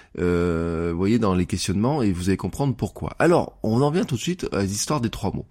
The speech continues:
Le premier mot, c'est vendre. Oui, vendre, parce que, je l'avais dit, hein, dans des épisodes de votre coach web, c'est que, euh, finalement, on peut imaginer tout ce qu'on veut. Euh, quand vous êtes entrepreneur, quand vous êtes à votre compte, quand vous avez, euh,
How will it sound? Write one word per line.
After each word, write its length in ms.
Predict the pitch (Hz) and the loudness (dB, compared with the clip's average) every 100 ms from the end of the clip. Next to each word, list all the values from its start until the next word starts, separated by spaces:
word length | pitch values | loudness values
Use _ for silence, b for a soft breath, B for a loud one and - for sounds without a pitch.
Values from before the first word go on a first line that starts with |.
| B B B B _ | B B B B _
Le 140 | 113 123 | -2 -2
premier 300 | - 165 175 | 2 4 6
mot, 160 | 196 | 4
c'est 180 | - 127 | 4 2
vendre. 480 | 98 120 98 73 - | 2 2 2 0 -2
Oui, 200 | 117 127 | 2 2
vendre, 400 | 104 123 85 - | 2 2 0 -2
parce 180 | 95 - | -6 0
que, 220 | 156 143 - - - | 2 2 -4 -8 -4
je 160 | 98 | 0
l'avais 140 | 127 147 | 2 2
dit, 220 | 123 120 | 2 2
hein, 120 | 95 | 2
dans 520 | 90 87 85 82 78 | 0 -2 -2 -4 -4
des 200 | 78 85 | -6 -4
épisodes 280 | 87 - 101 | -6 -4 -2
de 60 | 90 | -2
votre 180 | 78 87 | -4 -6
coach 220 | 92 120 | -6 -2
web, 180 | 143 139 | -2 0
c'est 160 | 123 | -2
que, 160 | 104 107 B B B B - | 0 -4 B B B B -4
euh, 160 | 87 107 | 0 2
finalement, 360 | 139 143 160 180 | 2 2 4 2
on 60 | |
peut 180 | 131 135 | 2 2
imaginer 280 | 135 127 117 | 4 2 2
tout 100 | 95 | -2
ce 80 | - | -2
qu'on 120 | 113 | 0
veut. 180 | 95 - _ - _ - | 2 0 _ -20 _ -2
Euh, 160 | 101 | 0
quand 140 | 98 131 | 2 0
vous 160 | 143 | 2
êtes 180 | 160 - | 0 2
entrepreneur, 720 | 107 98 101 - 101 110 156 | 0 0 -4 -2 0 2 0
quand 140 | - 110 | 0 -2
vous 180 | 92 107 | 0 0
êtes 220 | 107 95 | 0 0
à 100 | 87 | 0
votre 260 | 90 - | -2 -4
compte, 360 | 87 127 151 - | -4 -2 -2 -2
quand 160 | 107 92 | -2 -2
vous 160 | 92 | 0
avez, 280 | 95 98 | 0 2
euh, 100 | 107 | 2